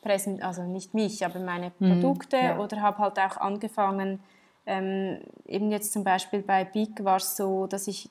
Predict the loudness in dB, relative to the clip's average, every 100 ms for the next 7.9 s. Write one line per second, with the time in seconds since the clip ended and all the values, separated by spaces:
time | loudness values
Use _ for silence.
0 | -2 0 0 -4 -2 0 2 2 2 0
1 | -2 -6 -4 -4 -4 -2 -2 0 -2 -2
2 | -2 2 4 2 0 -6 -6 -14 -20 -20
3 | _ -6 -2 0 0 0 -2 4 8 8
4 | 6 2 2 2 0 -4 -2 -6 -4 -6
5 | -6 -6 -4 -2 -2 0 2 0 -4 -20
6 | -20 -8 -2 0 -2 0 2 2 0 -6
7 | -2 0 0 0 4 4 2 -6 -6